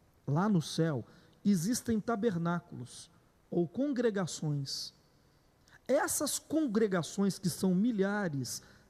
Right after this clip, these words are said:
que estão em volta do Monte Sião celestial, quem ministrava nessas congregações eram os anjos.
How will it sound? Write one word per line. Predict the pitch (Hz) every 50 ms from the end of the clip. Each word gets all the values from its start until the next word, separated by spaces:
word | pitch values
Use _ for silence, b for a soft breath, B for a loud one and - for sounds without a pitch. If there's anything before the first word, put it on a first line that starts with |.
| B -
que | -
estão | 170 - - - 214 214 208
em | 196 180
volta | 160 135 147 190 226 247 262 - - - 180
do | 160 147 165
Monte | 170 170 196 233 262 247 - 220
Sião | 185 - - 185 175 170 170
celestial, | 156 - - 151 139 143 135 - - - 127 117 127 147 151 135 113 - b b b b b b b b b b b b b b b _ -
quem | - 330 359 370 370 349 320
ministrava | 285 269 247 226 214 - - - - - 196 208 226 233 196 175 180
nessas | 170 165 165 165 151 - 160 143 -
congregações | - - 156 151 139 143 143 131 131 139 127 - - - 185 208 208 190 - - -
eram | 208 196 214 254
os | 262 202 202
anjos. | 220 220 226 214 170 160 170 - - - -